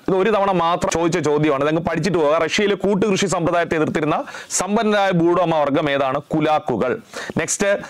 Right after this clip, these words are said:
താഴെ തന്നിരിക്കുന്ന റഷ്യൻ വിപ്ലവവുമായി ബന്ധമില്ലാത്ത, നമ്മൾ ഒരുപാട് തവണ പറഞ്ഞു, ബ്ലഡി സൺഡേ ആയിരത്തി തൊള്ളായിരത്തി അഞ്ചിൽ റഷ്യൻ വിപ്ലവവുമായി ബന്ധമുണ്ട്.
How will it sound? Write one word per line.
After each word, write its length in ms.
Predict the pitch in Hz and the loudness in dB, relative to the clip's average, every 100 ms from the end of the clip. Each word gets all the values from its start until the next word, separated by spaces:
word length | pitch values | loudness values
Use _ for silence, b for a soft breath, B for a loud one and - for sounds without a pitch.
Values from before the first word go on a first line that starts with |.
| B 175 | B -4
താഴെ 220 | 190 233 | 0 0
തന്നിരിക്കുന്ന 480 | 226 208 208 196 196 | 0 0 2 2 2
റഷ്യൻ 400 | 175 175 226 226 | 0 0 2 0
വിപ്ലവവുമായി 440 | 208 196 185 185 | 0 0 2 2
ബന്ധമില്ലാത്ത, 520 | 165 156 156 135 135 | 2 2 2 2 0
നമ്മൾ 260 | 131 135 156 | 0 0 0
ഒരുപാട് 320 | 156 175 196 | 2 2 2
തവണ 140 | 170 165 | 0 0
പറഞ്ഞു, 380 | 135 127 156 277 B B | 0 0 -2 -6 B B
ബ്ലഡി 320 | 143 202 214 254 | 0 2 2 0
സൺഡേ 480 | - 208 196 175 - | 0 0 0 0 0
ആയിരത്തി 380 | 156 180 196 202 | 0 0 0 -2
തൊള്ളായിരത്തി 480 | 196 180 180 185 180 | 0 2 2 0 0
അഞ്ചിൽ 300 | 156 147 - | 0 0 0
റഷ്യൻ 300 | 147 196 175 | -2 0 0
വിപ്ലവവുമായി 380 | - 170 165 160 | 0 0 0 0
ബന്ധമുണ്ട്. 520 | 139 147 147 113 | 0 0 2 0